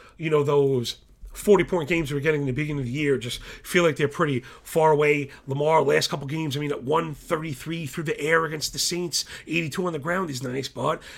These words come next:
then two oh nine through the air is okay, thirty-one on the ground to go. I mean, that's not really what you expect from L J with other quarterbacks really getting it done like that. So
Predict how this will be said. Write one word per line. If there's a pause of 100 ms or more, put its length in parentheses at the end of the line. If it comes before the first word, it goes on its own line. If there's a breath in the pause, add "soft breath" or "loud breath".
then
two
oh
nine
through
the
air
is
okay,
thirty-one
on
the
ground
to
go. (180 loud breath)
I
mean,
that's
not
really (160 loud breath)
what
you
expect
from
L
J
with
other (500 loud breath)
quarterbacks
really
getting
it
done
like
that.
So